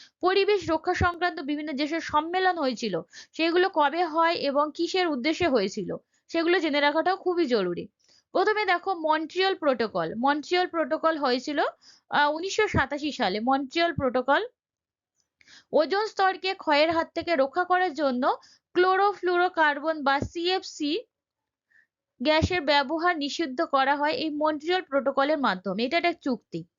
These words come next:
কিয়োটো প্রোটোকল উনিশশো সাতানব্বই সালে হয়েছিল শিল্পোন্নত দেশগুলিতে গ্রিনহাউস গ্যাসের নির্গমন কমানো এর লক্ষ্য ছিল।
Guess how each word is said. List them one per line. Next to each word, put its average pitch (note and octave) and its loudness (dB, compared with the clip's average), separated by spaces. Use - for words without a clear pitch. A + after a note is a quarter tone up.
কিয়োটো G4+ 2
প্রোটোকল F#4+ 0
উনিশশো D#4 -4
সাতানব্বই D4 -2
সালে E4+ 0
হয়েছিল D#4 0
শিল্পোন্নত F#4+ 0
দেশগুলিতে D#4+ -2
গ্রিনহাউস F#4 2
গ্যাসের C4+ 0
নির্গমন C#4 -2
কমানো G3+ 0
এর D4+ 2
লক্ষ্য C4 2
ছিল। F3+ -8